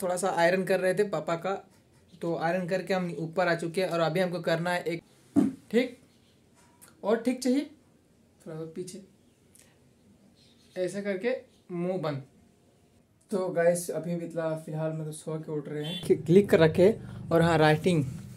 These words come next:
आज हम English लिखने की try कर रहे थे, ठीक, मतलब कुछ भी लिखे हैं। तो फिलहाल मैं अभी नहा के आ चुका हूँ और इसका next डे है जो कि, and अभी नाश्ता वास्ता करने के लिए तैयार है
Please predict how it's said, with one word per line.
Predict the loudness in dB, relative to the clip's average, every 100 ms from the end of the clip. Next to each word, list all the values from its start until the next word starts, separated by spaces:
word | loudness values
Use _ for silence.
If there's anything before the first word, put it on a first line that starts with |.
| -18 -12 -12 -14 -10 0
आज | 4
हम | 6
English | 6 6 4 4
लिखने | 2 2
की | -2
try | 0 -2
कर | 0 -2
रहे | -2
थे, | -2
ठीक, | -2 -2 -2 -8 -14 -16 -16 -18 -18 -14 -14 -14 -8
मतलब | -4 -2
कुछ | 0 2
भी | 4 4
लिखे | 4 2
हैं। | 0 0 -6 -18 -20 -20 -20 -20 -20 -20 -20 -20 -20 -14 -8
तो |
फिलहाल | -6 -2 -2 0
मैं | -2 -4
अभी | -4 -2 -2
नहा | -4 -6
के | -8 -6
आ | -6
चुका | -6 -8
हूँ | -6 -6
और | -4 -6
इसका | -6 -8
next | -6 -6 -6
डे | -4 -4
है | -4 -8 -12
जो | -8
कि, | -6 -6 -8 _ _ -10
and | -4
अभी | -2 2
नाश्ता | 2 0 2
वास्ता | 0 2
करने | 0 2 0
के | -2 -4
लिए | -2
तैयार | -2 2 2
है | 0